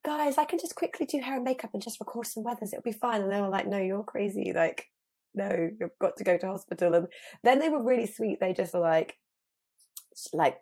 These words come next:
they were like, "She doesn't know. She doesn't realise." And they were like, "No." So they just went, "We just need to do some tests, you know, and see what's going on if the baby wants to come." And, um, I just was like, "Do, do, do. Okay, no worries." Because Doctor Hilary had, like, kept me so calm. And I think that was the right, like, way to be. And, um,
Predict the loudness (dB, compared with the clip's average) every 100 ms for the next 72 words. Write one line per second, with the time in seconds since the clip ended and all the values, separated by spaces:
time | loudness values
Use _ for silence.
0 | -6 -2 0 -2 -4 -6 -6 -8 -8 -8
1 | -8 -14 -18 -18 -18 _ -8 -6 -8 -10
2 | -10 -8 -6 -6 -8 -8 -8 -10 -12 -10
3 | -2 -2 0 -2 -4 -6 -20 _ -8 -2
4 | -2 0 -2 -2 -6 -2 -2 -4 -14 -10
5 | -8 -8 -6 -8 -8 -8 -6 -6 -6 -6
6 | -4 -4 -4 -6 -8 -10 -6 -6 -6 -12
7 | _ _ _ 0 2 2 0 0 -6 -10
8 | _ 0 2 0 2 6 6 6 0 0
9 | -4 -2 -2 -2 -4 -4 -4 -4 -4 -2
10 | -2 -2 0 0 0 0 -2 6 6 6
11 | 6 8 8 8 6 6 4 4 4 4
12 | 8 10 10 8 6 6 6 4 2 6
13 | 6 6 2 0 2 4 2 2 0 0
14 | 0 -6 -10 -20 -14 0 2 4 4 4
15 | 4 2